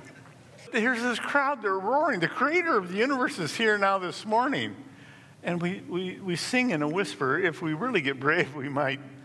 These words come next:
you know, sing a little louder. But do the wave? We should do a wave.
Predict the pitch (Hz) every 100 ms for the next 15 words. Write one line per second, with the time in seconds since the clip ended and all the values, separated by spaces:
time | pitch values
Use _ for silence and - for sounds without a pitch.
0 | - - - 175 110 - - - - 165
1 | 110 123 110 113 127 123 110 117 - -
2 | - - - - - - 160 143 - -
3 | - 143 190 156 120 117 110 120 294 277
4 | - 277 320 311 330 190 127 127 320 -
5 | 101 - -